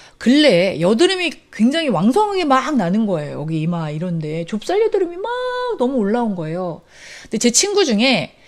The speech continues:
어, 에스테틱에서 상담 실장을 하고 계시는 실장님이 계세요. 근데 그 친구가 제 딸을 보더니 "혹시 샴푸가 너무 독한 게 아닌가 싶다. 샴푸가 너무 독하면 여기에 이제 타고 흘러서, 어, 이마에 이런 게 막 올라올 수도 있으니까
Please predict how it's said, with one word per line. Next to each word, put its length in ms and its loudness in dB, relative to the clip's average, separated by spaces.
어, 200 -4
에스테틱에서 760 2
상담 360 -4
실장을 800 2
하고 180 0
계시는 500 -4
실장님이 640 2
계세요. 840 2
근데 140 -2
그 120 0
친구가 400 2
제 120 -6
딸을 300 -2
보더니 640 -4
"혹시 760 2
샴푸가 520 0
너무 180 2
독한 360 -4
게 80 0
아닌가 320 -4
싶다. 760 -4
샴푸가 380 2
너무 220 4
독하면 460 0
여기에 260 0
이제 160 -2
타고 320 2
흘러서, 640 4
어, 140 0
이마에 320 2
이런 180 2
게 60 2
막 140 -2
올라올 240 0
수도 200 -8
있으니까 800 -2